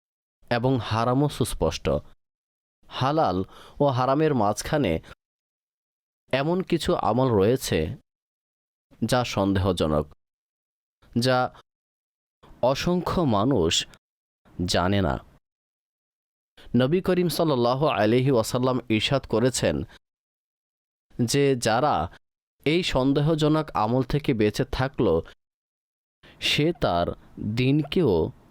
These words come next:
রক্ষা করল এবং সে তার সম্মানও রক্ষা করল। আর যে এসব সন্দেহের মধ্যে লিপ্ত হল,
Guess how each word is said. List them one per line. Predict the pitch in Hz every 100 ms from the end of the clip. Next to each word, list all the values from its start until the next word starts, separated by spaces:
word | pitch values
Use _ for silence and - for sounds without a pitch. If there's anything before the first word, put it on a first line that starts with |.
| -
রক্ষা | 101 - -
করল | 123 90 73 65 58 - _ _ _ _ _
এবং | 127 147 180 104 82 95 - -
সে | - - 147 156
তার | - 98 76 - -
সম্মানও | - - 120 127 156 170 104 85 - -
রক্ষা | 95 107 - 120
করল। | - 82 65 67 - _ _ _ _ _ -
আর | 135 156 160
যে | 120 139 151 147
এসব | 113 - 143
সন্দেহের | 139 123 113 123 127 143
মধ্যে | 120 107 113 131
লিপ্ত | 117 - 131
হল, | 98 127 160 95